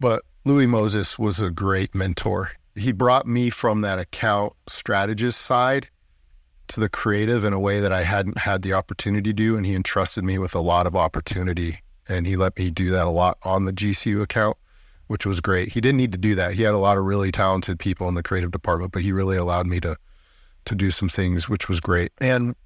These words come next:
ultimately, from there, you know, I fell in love with that account, and there was an opportunity to basically do what I was doing for G C U directly with them. So the leader of the marketing group, Crystal Mosby at the time, she's still there. She's still my boss, but she brought me over, and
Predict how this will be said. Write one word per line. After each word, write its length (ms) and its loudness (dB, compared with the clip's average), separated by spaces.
ultimately, 580 2
from 240 0
there, 380 4
you 80 0
know, 100 2
I 60 -2
fell 180 2
in 80 2
love 140 2
with 120 -2
that 160 0
account, 460 0
and 400 0
there 140 0
was 100 0
an 60 0
opportunity 580 0
to 80 -2
basically 600 -4
do 140 2
what 100 2
I 100 6
was 180 0
doing 440 -2
for 240 0
G 200 0
C 180 -4
U 380 0
directly 380 0
with 200 -2
them. 200 -2
So 440 -4
the 80 0
leader 340 4
of 80 2
the 80 0
marketing 380 2
group, 220 -2
Crystal 320 -2
Mosby 360 0
at 80 -2
the 80 -20
time, 380 0
she's 120 -12
still 180 2
there. 200 4
She's 160 -4
still 120 -4
my 140 2
boss, 220 2
but 140 -6
she 120 -4
brought 180 4
me 120 -2
over, 260 0
and 160 -4